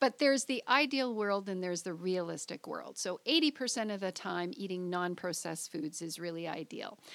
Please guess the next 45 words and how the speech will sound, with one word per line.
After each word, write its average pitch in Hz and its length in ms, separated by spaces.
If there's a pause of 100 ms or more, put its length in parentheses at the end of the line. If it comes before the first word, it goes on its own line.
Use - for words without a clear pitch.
(260)
Um, 185 300
I 269 120
have 311 120
something 269 300
called 220 220
the 196 100
apple 196 280
test. 247 440
I 175 220
drive 196 420
by 214 160
the 208 100
street 196 460
and 175 180
I 175 80
see 175 200
how 208 220
many 226 180
people 202 320
are 185 100
actually 180 400
eating 180 380
apples. 233 500 (360)
And 196 280
nowadays, 196 680
most 220 220
people 220 280
are 190 100
eating 185 360
packaged 170 480
stuff. - 480
So, 185 400
you 202 120
know, 208 160
the 208 300
simplest - 480
snack 214 340
is 202 140
an 196 80
apple 208 440
and 202 160
a 190 120
handful 196 440
of 190 120
almonds. 220 580